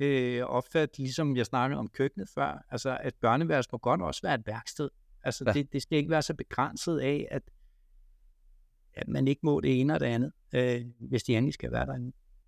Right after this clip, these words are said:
Speaker 2: Lige præcis. Lige præcis. Kenneth, det har været en, øh, kæmpe fornøjelse at have dig her. Det har været meget eftertænksomt. Det har været meget reflekterende. Det, det, det, det sætter, det sætter jeg pris på. Hvis man skal, hvis man skal følge dig et sted, eller,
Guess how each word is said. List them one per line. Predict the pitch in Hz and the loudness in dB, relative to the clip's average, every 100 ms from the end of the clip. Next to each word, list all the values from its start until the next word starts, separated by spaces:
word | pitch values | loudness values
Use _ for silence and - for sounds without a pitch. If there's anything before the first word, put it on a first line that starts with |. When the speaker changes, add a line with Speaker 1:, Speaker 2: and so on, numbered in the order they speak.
| _ - | _ 0
Speaker 2:
Lige | 113 | 0
præcis. | - 107 117 110 - - _ _ _ - _ _ | 2 2 2 2 -2 -16 _ _ _ -20 _ _
Lige | 123 | -6
præcis. | - 107 - 113 - - - - - _ _ - | -4 -6 -4 -4 -6 -18 -20 -20 -20 _ _ -2
Kenneth, | 123 127 110 | 2 2 6
det | 147 | 6
har | 113 | 6
været | 110 | 4
en, | 104 104 | 4 2
øh, | 98 - | -2 0
kæmpe | 156 175 | 2 2
fornøjelse | - 104 156 117 - | 0 2 2 2 0
at | 104 95 | -2 0
have | 151 | 0
dig | 113 | 0
her. | 131 | -2
Det | - 143 | 0 0
har | |
været | 113 107 | 2 2
meget | 131 156 151 | 0 0 -2
eftertænksomt. | 120 - 117 175 170 - 101 | -6 -8 -4 -2 -4 -6 -4
Det | 127 | 0
har | |
været | 123 113 | 0 2
meget | 139 135 | 0 0
reflekterende. | 113 120 - 190 104 | -2 -4 0 0 0
Det, | 98 143 135 | -2 -2 -2
det, | 135 131 135 | -4 -6 -6
det, | 143 | -6
det | 147 135 | -4 -2
sætter, | 143 120 117 | -2 -2 -2
det | 139 | -4
sætter | - 123 | -4 -2
jeg | 117 | -4
pris | 170 170 | -2 -4
på. | - 151 _ _ - - | -6 -14 _ _ -20 -8
Hvis | 147 120 | -2 2
man | 135 | 4
skal, | 123 131 117 | 4 2 2
hvis | 120 - | 0 0
man | 117 | -2
skal | - 113 | -2 -4
følge | 156 190 185 | -2 0 0
dig | 127 151 | 2 2
et | 151 | 0
sted, | - 156 160 | 0 0 2
eller, | 110 98 | 0 -2